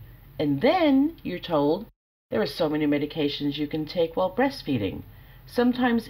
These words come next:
even the same medication. Of course, it can be confusing. But very simply put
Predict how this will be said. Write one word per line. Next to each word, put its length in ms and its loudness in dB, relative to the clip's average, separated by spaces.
even 480 2
the 60 -8
same 360 0
medication. 800 -4
Of 200 -10
course, 420 -2
it 120 -10
can 240 -2
be 120 -2
confusing. 800 -8
But 140 -4
very 260 4
simply 440 0
put 380 0